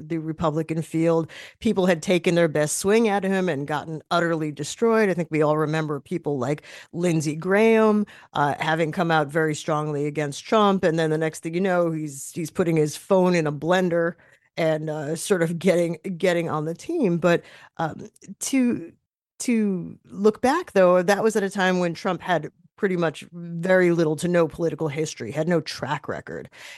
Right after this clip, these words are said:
And now people are seeing an opportunity where the, they can kind of play the field. They can sort of take the good things that Trump did or the things that people liked about Trump himself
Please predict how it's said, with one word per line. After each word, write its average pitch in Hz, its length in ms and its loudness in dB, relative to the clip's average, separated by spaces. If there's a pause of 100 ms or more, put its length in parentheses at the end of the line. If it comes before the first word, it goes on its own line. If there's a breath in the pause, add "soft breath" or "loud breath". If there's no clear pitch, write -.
(120)
And 180 160 4
now 180 220 4
people 196 420 0
are 175 100 0
seeing 185 440 0
an 160 80 -4
opportunity 233 640 -2
where 190 220 -2
the, 180 80 -6
they 202 260 2
can 208 160 -2
kind 208 160 -2
of 196 100 -8
play 208 300 0
the 226 100 6
field. 233 440 -4
They 180 100 0
can 180 180 -4
sort 180 180 -4
of 160 60 -10
take - 300 -4
the 185 80 2
good 190 320 2
things 180 380 4
that 156 180 -2
Trump 160 320 -4
did 170 180 0
or 175 60 4
the 156 100 0
things 180 280 0
that 160 120 -2
people 170 260 -2
liked 160 300 -2
about 160 300 -2 (320 loud breath)
Trump 170 420 0
himself 165 580 0